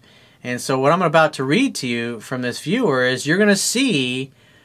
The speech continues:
firsthand what it's like when you apply the things that I teach and you speak from your heart without fear and you go for the things that you want, even to the point where you're willing to offend a woman in ca-, in some cases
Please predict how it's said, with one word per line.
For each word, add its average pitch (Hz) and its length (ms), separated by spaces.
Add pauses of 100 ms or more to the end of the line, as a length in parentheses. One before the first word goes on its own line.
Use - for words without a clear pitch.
(140)
firsthand 160 880
what 143 100
it's 147 180
like 233 260
when 147 100
you 151 100
apply 151 340
the 185 80
things 170 280
that 147 100
I 135 120
teach 123 540 (600)
and 139 120
you 143 120
speak 196 460
from 175 200
your 170 120
heart 139 380
without 151 500
fear 131 320
and 135 160
you 180 80
go 220 200
for 226 140
the 180 100
things 170 360
that 175 80
you 165 140
want, 165 460 (460)
even 202 260
to 262 60
the 233 80
point 175 380
where 143 560
you're 139 220
willing 160 360
to 170 160
offend 269 380
a 247 80
woman 127 500 (480)
in 131 200
ca-, 139 340 (420)
in 135 380
some 139 280
cases 135 540